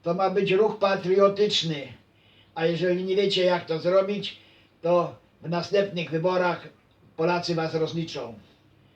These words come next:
Chętnie się zgodzę i przyjmę każdego z Sejmu, który powie: „Ja będę, pensja trzynaście tysięcy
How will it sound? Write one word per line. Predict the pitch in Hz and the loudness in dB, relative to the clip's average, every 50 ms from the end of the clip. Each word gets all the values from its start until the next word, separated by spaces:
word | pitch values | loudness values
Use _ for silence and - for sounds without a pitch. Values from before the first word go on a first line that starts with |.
| _ _ _ - | _ _ _ -4
Chętnie | - 226 226 226 - 208 202 170 | 0 0 0 0 0 -4 -4 -2
się | 175 185 180 | -2 -2 -2
zgodzę | - 147 185 196 190 170 185 180 180 - - _ - - - - - | -2 0 0 0 0 2 0 -2 -2 -4 -8 _ -20 -20 -20 -14 -10
i | 160 160 | -8 -6
przyjmę | - - 202 196 196 190 190 180 | -2 2 2 2 4 2 2 0
każdego | 175 175 170 160 156 185 170 170 170 156 | 0 -2 -4 -2 -2 -2 0 0 0 -2
z | - - | -2 -6
Sejmu, | - - - 175 175 175 175 170 165 147 123 - _ _ - - - _ _ | -8 -2 2 2 2 2 2 -2 -4 -6 -8 -16 _ _ -20 -20 -20 _ _
który | - - 170 175 175 | -8 -4 0 0 0
powie: | 165 170 175 170 170 160 - - - - | 2 0 0 0 0 -2 -2 -4 -8 -4
„Ja | 135 156 214 226 226 | 2 4 6 6 6
będę, | 220 220 208 202 202 196 196 - - _ - _ - | 4 4 2 2 0 -2 -2 -6 -14 _ -20 _ -2
pensja | 214 214 220 - - 196 180 | 0 0 0 2 0 -2 -2
trzynaście | - - - 190 208 214 208 - - - 180 | -2 -2 -2 0 0 0 0 0 0 -2 -4
tysięcy | 170 170 175 170 202 208 208 175 - 190 190 185 - | -4 -4 -4 -2 -2 -2 -2 -4 -2 -2 -2 -2 -4